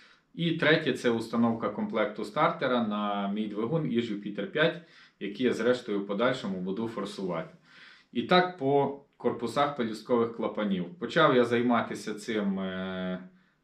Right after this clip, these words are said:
не тому, що я дуже хотів, а тому, що виробник, е, зараз не має можливості виготовити мені їх. І, шукаючи альтернативу, я зрозумів, що нічого,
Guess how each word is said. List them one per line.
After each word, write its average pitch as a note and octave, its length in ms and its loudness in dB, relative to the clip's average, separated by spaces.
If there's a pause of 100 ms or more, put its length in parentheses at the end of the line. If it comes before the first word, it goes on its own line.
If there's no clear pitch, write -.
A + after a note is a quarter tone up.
(140)
не A2+ 100 -4
тому, C3 260 0
що E3 120 -2
я D#3 80 4
дуже D#3 300 0
хотів, C#3+ 360 -2
а A2+ 40 2
тому, A2+ 280 0
що A2+ 160 -4
виробник, A2 640 0
е, F#2 320 -2
зараз G2 320 0
не G#2 80 -4
має G2 240 0
можливості F#2+ 840 -4 (540)
виготовити D3+ 680 2
мені C#3 280 -4
їх. C3+ 400 -2 (1120)
І, A#2 800 6 (120)
шукаючи C3+ 540 4
альтернативу, B2+ 720 4
я A#2+ 120 6
зрозумів, A#2+ 580 2
що G#2+ 240 -4
нічого, G#2 680 0